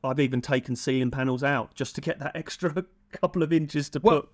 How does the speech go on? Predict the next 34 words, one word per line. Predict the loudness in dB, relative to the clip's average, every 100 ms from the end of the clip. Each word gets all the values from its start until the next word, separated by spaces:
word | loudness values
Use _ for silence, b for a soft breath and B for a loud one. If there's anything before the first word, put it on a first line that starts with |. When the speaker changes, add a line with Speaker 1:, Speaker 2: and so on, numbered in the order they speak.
| 0
Speaker 2:
I | 4
mean, | 6
it | 6
can | 6
make | 6 6
a | 6
huge | 6 6
amount | 6 6
of | 8
difference. | 6 6 2 0 -8 0
And | 6 8 8 6 2 2
I | 6
mean, | 8
I, | 8
I | 8 6
remember | 6 6
doing | 8 6
headshots | 6 2 2 2 4
one | 4 4
time | 4 0
for, | 2 4
um, | 6 4 2 0 -2 0
uh, | 0 2
for | 0
a | 0
firm | 2 2 2
in, | -2 -2
in | -2
the | 0
city | 0 2 2 0
in, | 2 2
in | 4 4
London. | 6 4 2 -2 B B B B
And, | 4 6 8 6 2